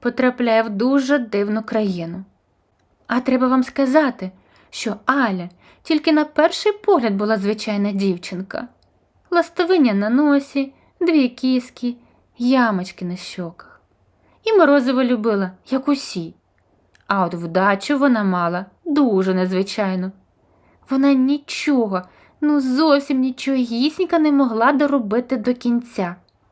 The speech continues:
Почнім з того, що насправді звали її Галя. Але як вона була маленькою,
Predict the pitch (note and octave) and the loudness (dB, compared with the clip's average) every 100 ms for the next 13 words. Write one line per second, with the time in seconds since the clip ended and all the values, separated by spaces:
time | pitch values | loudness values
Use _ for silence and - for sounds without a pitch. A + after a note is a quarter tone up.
0 | _ _ _ _ _ _ _ _ F#4+ F#4 | _ _ _ _ _ _ _ _ -2 0
1 | E4+ D#4 - - D#4+ B3+ F#3 F3 - _ | 0 0 -4 0 2 2 0 -6 -10 _
2 | _ _ - G3 G3 - - B3 F4+ D4+ | _ _ -4 0 0 -2 -4 0 2 2
3 | G#3 F3 E3 F#3 C4 A#3+ F3+ E3+ F3+ A#3+ | -2 -2 -2 2 2 2 0 -4 -2 -2
4 | F3 G3 F#3 D#3 D3 D#3 _ _ _ _ | -2 -2 0 0 -6 -10 _ _ _ _
5 | _ _ _ _ _ _ - C4 C#4 C#4+ | _ _ _ _ _ _ -4 0 2 0
6 | C#4+ C#4+ D4 C#4 D4+ D4+ D#4 D#4+ F#4 G#4+ | 0 0 0 2 2 2 4 4 2 -2
7 | G4+ C4+ A3+ | -4 -4 -4